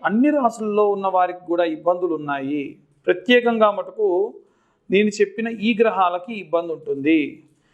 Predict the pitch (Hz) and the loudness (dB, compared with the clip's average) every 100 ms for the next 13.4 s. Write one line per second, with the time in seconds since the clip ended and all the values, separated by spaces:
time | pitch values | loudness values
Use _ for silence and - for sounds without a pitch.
0 | _ _ 151 233 247 196 208 233 233 - | _ _ 2 4 6 4 4 0 -6 -12
1 | _ _ - 147 233 233 208 214 202 220 | _ _ 0 4 4 4 2 2 -4 -4
2 | 214 196 202 185 196 170 240 240 240 233 | -2 0 0 -2 -10 0 2 2 0 -8
3 | 208 202 208 202 190 190 185 175 175 160 | -8 -4 -4 -4 -4 -2 -2 -2 0 2
4 | 160 190 208 - _ _ 147 190 190 180 | 2 -2 -10 -20 _ _ -2 0 0 0
5 | 175 202 - - - _ _ _ _ _ | 4 4 2 -10 -20 _ _ _ _ _
6 | 180 208 202 190 190 185 170 170 180 180 | 4 4 4 2 2 4 4 6 4 4
7 | 180 180 175 185 208 - - _ _ _ | 2 -2 0 2 0 -4 -20 _ _ _
8 | _ _ 180 180 175 196 180 180 175 175 | _ _ 0 2 4 4 0 -6 -6 -2
9 | 202 - - _ _ _ _ _ _ _ | -4 -6 -20 _ _ _ _ _ _ _
10 | _ _ _ _ _ _ _ _ _ 185 | _ _ _ _ _ _ _ _ _ 4
11 | 180 208 233 240 - 196 214 214 233 220 | 6 6 6 2 0 -6 -6 -6 -2 -2
12 | - 196 220 233 226 220 220 214 214 214 | 0 -2 2 2 2 0 2 2 2 0
13 | 208 202 190 185 | 0 -2 -4 -8